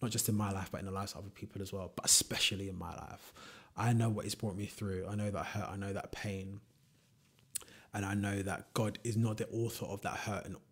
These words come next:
author of that pain. He is the one who wants to heal that. He's the one who wants to touch that and be like, "Yo, I can piece you back together and make you better than what you were before. I can make you stronger than what you were before." Because it's like,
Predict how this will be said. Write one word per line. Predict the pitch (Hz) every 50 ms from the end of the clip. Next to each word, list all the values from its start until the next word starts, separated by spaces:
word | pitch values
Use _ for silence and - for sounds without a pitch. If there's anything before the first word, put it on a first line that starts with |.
| - - _ -
author | 117 110 107 - - 98
of | 95 98
that | 101 - - -
pain. | - - 101 95 92 87 87
He | - - - - - 104 98 95
is | 95 95 95 101 - - - - - - - -
the | - 107
one | 104 104 104 101
who | 104 - - 104
wants | 104 104 95 -
to | - - - 98 98 -
heal | - - - - - 127 113 110
that. | 104 113 127 131 - - - - - - - - -
He's | - - 120 110
the | 117
one | 107 107
who | 107
wants | 101 104 98 -
to | - - -
touch | - - 123 - - - -
that | - 107 107 107 - -
and | 110 107
be | 101 101
like, | 98 95 90 - - -
"Yo, | 104 101 95 95 104 - - - - - - - _ _ _ -
I | 101 110 107
can | - - 117 107
piece | - - - 123 107 - - -
you | 113 107
back | 104 101 113 - - - -
together | - 117 113 107 101 98 98 -
and | - 104 107
make | 107 110 107 - - - -
you | 110
better | 101 101 110 104 104 101
than | 101 104 101
what | 101 - -
you | 110 104
were | 101 98 95
before. | 95 92 - - - 101 98 92 98 110 - - - - - - - - - - -
I | - -
can | - - 110
make | 107 104 92 -
you | 110
stronger | - - - - - - 110 104 107 101 101
than | 101 101 98
what | - -
you | 101 104
were | 101 98
before." | - 101 - - 104 98
Because | 98 - - - 110 101 98 - - - - - - - - -
it's | - -
like, | 131 117 - - -